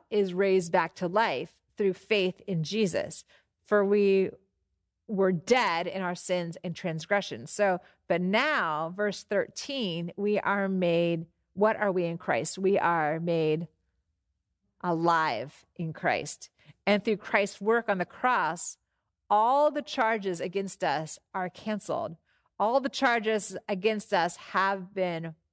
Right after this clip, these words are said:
what? Verse fourteen, I love this. All the charges against us have been, what,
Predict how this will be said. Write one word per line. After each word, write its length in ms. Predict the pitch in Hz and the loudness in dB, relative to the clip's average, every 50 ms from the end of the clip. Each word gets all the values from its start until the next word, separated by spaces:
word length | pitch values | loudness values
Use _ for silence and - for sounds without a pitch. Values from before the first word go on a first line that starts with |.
| _ _ | _ _
what? 420 | 226 196 185 170 175 160 135 - - 170 | -16 -8 -2 0 2 2 2 0 -4 -6
Verse 220 | 175 165 160 156 | -6 -6 -6 -6
fourteen, 460 | - - 165 139 - - - 160 160 - | -6 -6 -6 -6 -6 -6 -8 -6 -6 -6
I 80 | 139 | -6
love 280 | 151 165 165 156 143 - | -6 -4 -4 -6 -6 -6
this. 260 | - 95 113 - - - | -8 -8 -8 -8 -8 -4
All 120 | - 175 190 | -4 -2 -2
the 80 | 185 | -4
charges 380 | 170 - 220 185 190 190 180 170 | -2 0 0 2 2 0 -2 -6
against 280 | 180 170 180 170 160 | -4 -4 -4 -4 -4
us 100 | 175 151 | -6 -4
have 260 | - - 160 160 165 165 | -2 -2 -2 -2 0 0
been, 400 | 170 165 165 165 160 165 170 - _ _ _ _ _ _ _ _ _ _ _ _ _ _ _ _ _ _ _ _ _ _ _ _ | 0 0 0 0 -2 -4 -8 -10 _ _ _ _ _ _ _ _ _ _ _ _ _ _ _ _ _ _ _ _ _ _ _ _
what, 180 | - 185 180 175 | -4 -2 -2 -2